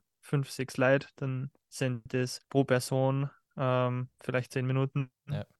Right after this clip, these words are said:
Speaker 1: Und das hört sich dann gar nicht mehr so viel an und dann ist halt, musst halt auch noch irgendwie, wenn irgendwer, äh, irgendwas für eine wirren Schwurbeleien außerhaut, dann musst du das einmal richtig stellen und dass dann wirklich die,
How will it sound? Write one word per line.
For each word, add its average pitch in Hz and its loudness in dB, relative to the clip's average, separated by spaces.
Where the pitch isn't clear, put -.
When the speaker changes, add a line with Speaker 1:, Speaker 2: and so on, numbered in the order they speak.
Speaker 1:
Und 127 -4
das 127 -2
hört 135 6
sich 131 2
dann 127 2
gar 131 4
nicht 131 2
mehr 127 2
so 131 -8
viel 143 4
an 139 6
und 127 -6
dann 127 0
ist 131 -6
halt, 123 0
musst 135 -2
halt 135 -4
auch 135 2
noch 135 2
irgendwie, 135 -2
wenn 131 -2
irgendwer, 127 4
äh, 123 0
irgendwas 139 2
für - -4
eine 127 0
wirren 135 4
Schwurbeleien 135 2
außerhaut, 127 2
dann 127 0
musst 131 0
du 135 0
das 123 0
einmal 123 0
richtig 135 0
stellen 135 0
und 123 -6
dass 123 -6
dann 127 0
wirklich 139 0
die, 127 0